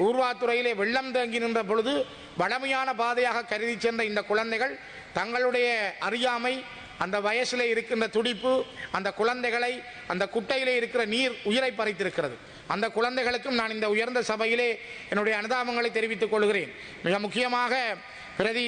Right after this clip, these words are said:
சபாநாயகர் அவர்களே, நாட்டினுடைய வளர்ச்சி, நாட்டினுடைய முன்னேற்றம் என்பது இங்கே வாழுகின்ற ஒவ்வொரு மனிதனுடைய தனி மனித செயல்பாடுகளிலும் அடங்கியிருக்கிறது.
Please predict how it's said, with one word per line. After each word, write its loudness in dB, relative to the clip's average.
சபாநாயகர் 2
அவர்களே, 2
நாட்டினுடைய 2
வளர்ச்சி, 0
நாட்டினுடைய 2
முன்னேற்றம் 0
என்பது 2
இங்கே 4
வாழுகின்ற 2
ஒவ்வொரு 2
மனிதனுடைய 0
தனி 0
மனித 0
செயல்பாடுகளிலும் 0
அடங்கியிருக்கிறது. -2